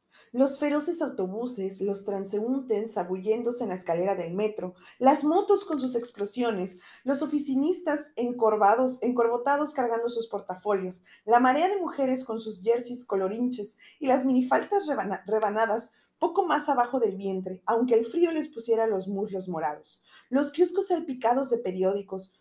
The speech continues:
donde anunciaban la cárcel para autoridades del gobierno,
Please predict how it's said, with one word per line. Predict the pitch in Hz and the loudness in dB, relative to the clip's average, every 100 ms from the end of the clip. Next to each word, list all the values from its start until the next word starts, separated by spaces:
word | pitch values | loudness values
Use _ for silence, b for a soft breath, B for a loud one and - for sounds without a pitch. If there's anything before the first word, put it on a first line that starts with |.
| b | b
donde | 208 247 247 | 4 6 6
anunciaban | 247 240 254 277 285 302 302 | 4 4 2 2 2 0 0
la | 214 226 | 0 2
cárcel | 254 262 277 262 | 0 0 -2 0
para | 233 | 0
autoridades | 190 190 196 196 202 214 | 0 -4 -4 -2 -2 -2
del | 190 | -4
gobierno, | 175 190 196 185 | -4 0 0 0